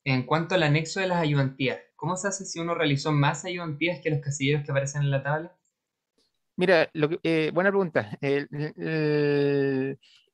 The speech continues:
Speaker 2: sale, mira, yo insisto, revisen en YouTube, en internet, hay, hay, hay harta, hay video. El, el año pasado, no sé cómo era antes, pero el año pasado, como, como fue una cosa también digital, que era una novedad,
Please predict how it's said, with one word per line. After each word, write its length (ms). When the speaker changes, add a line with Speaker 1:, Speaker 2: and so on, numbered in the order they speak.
Speaker 2:
sale, 600
mira, 140
yo 120
insisto, 480
revisen 680
en 220
YouTube, 560
en 160
internet, 420
hay, 140
hay, 160
hay 140
harta, 420
hay 120
video. 840
El, 240
el 80
año 160
pasado, 340
no 80
sé 140
cómo 140
era 120
antes, 200
pero 120
el 60
año 80
pasado, 360
como, 300
como 280
fue 160
una 120
cosa 240
también 340
digital, 460
que 100
era 120
una 140
novedad, 480